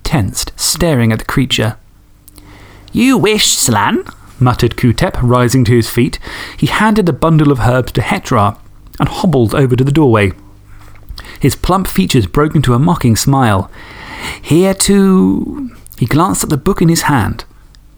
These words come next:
"Concede?" A riveting laugh. "Oh, no, not at all. I just wanted to make sure you were aware of just how rough this sport can get."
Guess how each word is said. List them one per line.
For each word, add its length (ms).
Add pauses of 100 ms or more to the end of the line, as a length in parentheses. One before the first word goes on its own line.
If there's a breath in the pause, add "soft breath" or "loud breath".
(140)
"Concede?" 1120 (600 soft breath)
A 100
riveting 520
laugh. 480 (420 soft breath)
"Oh, 500
no, 400
not 240
at 200
all. 400 (320 loud breath)
I 240
just 220
wanted 320
to 180
make 140
sure 360
you 160
were 220
aware 400
of 140
just 340
how 180
rough 380
this 200
sport 440
can 220
get." 380